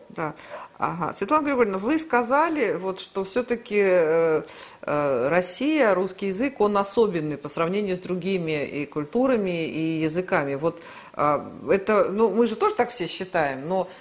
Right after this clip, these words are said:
а, нас обвиняют в том, что мы много о себе мыслим, и вообще мы такие все тут, э, с-,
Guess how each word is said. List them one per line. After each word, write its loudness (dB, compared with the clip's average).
а, 4
нас 2
обвиняют 0
в -14
том, -2
что -2
мы 4
много 2
о -2
себе -4
мыслим, 0
и 0
вообще 0
мы -2
такие -4
все -6
тут, -12
э, 2
с-, -4